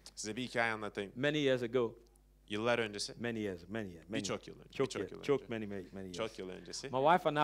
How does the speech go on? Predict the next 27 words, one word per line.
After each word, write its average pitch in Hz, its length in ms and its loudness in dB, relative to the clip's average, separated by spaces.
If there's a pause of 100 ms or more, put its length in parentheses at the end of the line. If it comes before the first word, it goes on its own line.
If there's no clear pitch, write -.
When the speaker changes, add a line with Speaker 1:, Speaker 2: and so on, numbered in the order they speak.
(100)
Speaker 2:
were 131 100 6
looking 135 260 2
for 123 100 -2
an 117 60 -4
apartment. 113 640 -6
Speaker 1:
Ben 113 240 2
ve 120 160 -2
eşim 117 360 0
bir 113 100 -4
daire 113 280 6
arıyorduk. 107 480 2 (200)
Speaker 2:
And, 190 280 6
uh, 156 420 12
we 160 260 4
got 262 140 4
to 175 140 4
this 175 300 2
place. 151 420 2 (260)
Speaker 1:
Ve - 160 -12
bir 139 60 0
yere 151 300 4
vardık. 110 380 6
Speaker 2:
And 170 40 8
actually 185 360 8
she 226 320 2
found 214 480 8
it. 117 120 -2